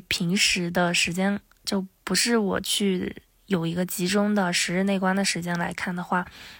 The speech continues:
其实是一个，嗯，还蛮长的一个时间了。所以在那一段时间里，其实会明显的感受到跟自己内在的一个连结是更深的。而在那个时间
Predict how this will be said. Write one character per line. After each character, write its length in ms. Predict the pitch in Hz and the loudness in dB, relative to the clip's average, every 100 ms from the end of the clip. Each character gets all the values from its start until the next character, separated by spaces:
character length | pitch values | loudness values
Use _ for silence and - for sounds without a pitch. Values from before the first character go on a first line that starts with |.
| - | -10
其 200 | - 180 | -6 -2
实 120 | 185 | 0
是 200 | 190 - | 0 2
一 140 | 202 185 | 2 0
个， 500 | - 190 180 185 208 - - - _ | 4 4 4 0 -4 -12 -20 -20 _
嗯， 560 | - 185 175 170 175 185 _ _ _ - | -2 0 0 -2 -4 -8 _ _ _ -6
还 200 | - 180 | -2 2
蛮 280 | 202 185 165 | 2 2 0
长 280 | - 160 | -2 0
的 80 | 170 | 2
一 140 | 233 180 | 2 2
个 100 | 170 | 0
时 220 | - 156 | -2 -2
间 260 | 165 160 | -2 -2
了。 140 | 165 - - - - - - - | -2 -6 -12 -20 -20 -20 -18 -6
所 200 | - 190 | 2 4
以 260 | 208 196 | 6 4
在 400 | 175 208 202 190 - - | 4 4 4 2 -4 -2
那 100 | 254 | 2
一 160 | 220 | 2
段 180 | 196 208 | 4 4
时 160 | 196 175 | 2 -2
间 220 | 185 196 | 0 0
里， 160 | 185 | 0
其 240 | 175 - 170 | -2 -4 -2
实 420 | - 185 170 170 - | -2 -2 -4 -6 -8
会 300 | - 208 185 | -2 0 2
明 180 | 170 | 0
显 140 | 196 196 | 0 -2
的 100 | 180 | -2
感 180 | 180 180 | -2 0
受 140 | 196 | 2
到 160 | 190 185 | 2 2
跟 180 | 202 | 0
自 160 | 208 220 | -2 -4
己 140 | 208 | -6
内 220 | 180 185 202 | -4 -2 0
在 180 | 196 | 0
的 100 | 190 | 0
一 60 | 175 | -2
个 140 | 185 | -2
连 200 | 180 165 | 0 -2
结 160 | 185 165 | -2 -2
是 120 | 190 | -4
更 180 | 185 208 | -2 0
深 300 | 190 190 202 | 0 0 0
的。 160 | 185 - - - - - - - | -2 -6 -20 -20 -20 -20 -20 -2
而 200 | 175 165 | 0 2
在 180 | 190 214 | 2 2
那 220 | 240 233 | 2 2
个 100 | 185 | 2
时 220 | - 165 | 2 -2
间 280 | 165 185 | 0 0